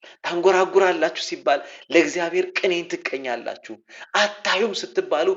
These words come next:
እናንተ ግን አሻግራችሁ ትመለከታላችሁ። አትሄዱም ስትባሉ እናንተ ግን እየሮጣችሁ በክንፍ እንደሚወጣ እንደ ንስር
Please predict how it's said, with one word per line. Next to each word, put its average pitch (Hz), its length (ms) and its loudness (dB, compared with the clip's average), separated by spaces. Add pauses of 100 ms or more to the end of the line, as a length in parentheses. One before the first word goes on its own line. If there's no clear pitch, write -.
(220)
እናንተ 175 480 -2
ግን 175 160 -2 (260)
አሻግራችሁ 139 760 0
ትመለከታላችሁ። 107 920 -10 (440)
አትሄዱም 214 520 4
ስትባሉ 190 540 2 (280)
እናንተ 220 480 2
ግን 226 160 -2 (220)
እየሮጣችሁ 180 760 2 (340)
በክንፍ 190 500 0 (300)
እንደሚወጣ 196 600 2
እንደ 175 200 -2
ንስር 185 300 -2